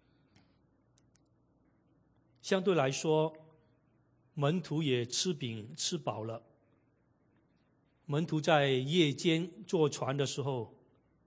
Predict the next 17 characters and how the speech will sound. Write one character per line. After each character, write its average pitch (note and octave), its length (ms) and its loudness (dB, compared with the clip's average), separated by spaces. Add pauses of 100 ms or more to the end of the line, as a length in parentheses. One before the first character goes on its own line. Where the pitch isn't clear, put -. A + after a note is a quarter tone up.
(280)
圣 D#3+ 240 -4
经 D3+ 160 -4
就 C#3 160 -2
记 D3 180 -8
载 C3+ 400 -2 (640)
耶 D3+ 200 0
稣 D3+ 420 -4 (640)
还 C3 300 -6
没 C#3 120 -4
有 A#2 120 -2
来 A#2 180 -8
到， A#2 380 -8 (720)
他 E3+ 160 0
们 C3 180 -2
就 B2 360 0
碰 C#3+ 280 -4
到 B2 340 -2